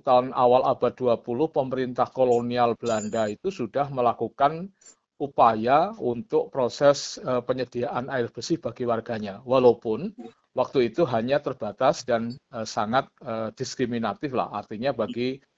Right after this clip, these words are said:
eh, untuk prioritas orang-orang Eropa, kemudian orang-orang Belanda sendiri, dan juga orang-orang Indo-Eropa. Nah, ini, tapi kita melihat betul bahwa penataan air di situ cukup luar biasa. Pipanya sampai sekarang masih digunakan untuk kepentingan, eh,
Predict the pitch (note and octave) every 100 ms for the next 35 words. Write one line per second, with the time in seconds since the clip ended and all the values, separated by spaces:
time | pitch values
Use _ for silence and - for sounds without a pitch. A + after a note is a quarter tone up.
0 | _ _ _ - B2 A2+ A2+ B2+ C#3 A#2+
1 | A#2 C3 - A#2 A2 A2+ A2 A#2 G#2 F#2
2 | C3 C3 C3+ C3+ A2 G2+ G2+ A2+ A2 G#2+
3 | G#2+ G#2 G#2+ G2+ A2 G#2 G#2+ - G#2 G2+
4 | A#2+ G#2 F#2+ G#2 G2 G2+ G2+ G2+ A#2+ G#2
5 | G2+ G#2 G2+ F2+ A2 A2+ E3 E3+ - _
6 | _ _ _ D3 D#3+ G3+ F#3+ D3+ C#3 A#2+
7 | A2+ A#2 - D3 D#3+ F3 A2+ A2 A2+ A2
8 | A#2+ A2+ A2 A2+ A2 B2 A2+ A2+ A2 A2+
9 | D3 C#3 A2+ A#2 - A2+ - G#2 - G2
10 | - C#3+ D#3 D#3 E3+ B2+ C#3 A3 F#3+ -
11 | C#3+ C3+ C3+ C3+ D3 E3 C#3+ C#3+ B2+ A#2+
12 | A2+ A2 D3 A#2+ A2 A#2+ - _ _ -
13 | A#2+ A#2+ A2+ A2+ B2 A#2+ A2+ A2+